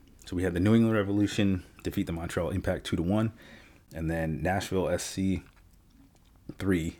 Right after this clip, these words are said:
Inter Miami zero. So the round of sixteen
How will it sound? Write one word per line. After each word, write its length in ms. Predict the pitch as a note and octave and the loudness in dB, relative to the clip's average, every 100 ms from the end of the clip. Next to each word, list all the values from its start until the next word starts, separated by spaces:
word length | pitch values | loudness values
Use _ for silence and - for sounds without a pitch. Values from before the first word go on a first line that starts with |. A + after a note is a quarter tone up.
| - | -2
Inter 320 | G2 - E2+ | -2 0 -2
Miami 500 | E2 D2+ D2 D#2 D#2 - C#2+ | -2 -2 -4 -4 -8 -10 -8
zero. 500 | C#2+ C2+ - - - - - - - - | -6 -6 -8 -14 -16 -20 -20 -20 -20 -8
So 120 | F2 | -2
the 120 | D#2+ | 0
round 320 | F#2 A2 A2 | 2 2 2
of 80 | F#2+ | -2
sixteen 840 | - G#2 - - B2+ C3+ C#3+ C#3 | -2 -4 -4 -2 4 6 6 4